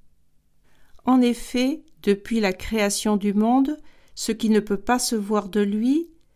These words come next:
c'est-à-dire à la fois sa puissance éternelle et sa divinité,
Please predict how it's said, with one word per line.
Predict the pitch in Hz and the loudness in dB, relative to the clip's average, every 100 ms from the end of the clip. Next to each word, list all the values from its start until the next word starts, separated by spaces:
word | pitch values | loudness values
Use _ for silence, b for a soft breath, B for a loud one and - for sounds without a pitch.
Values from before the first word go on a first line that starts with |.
| _ _ | _ _
c'est-à-dire | - - 180 175 160 180 226 214 190 | -12 -8 -4 -4 -4 -2 -2 -2 -4
à | |
la | 175 175 | -4 -4
fois | 180 - 240 240 | -6 -8 -2 -2
sa | 233 185 | -2 -8
puissance | 180 208 - 233 226 | -6 -6 -2 -2 -2
éternelle | 214 220 220 226 220 | -2 0 0 0 0
et | 185 | 0
sa | 196 | -2
divinité, | 170 196 190 175 165 - 196 226 - | -4 -4 -4 -6 -8 -6 -4 -4 -6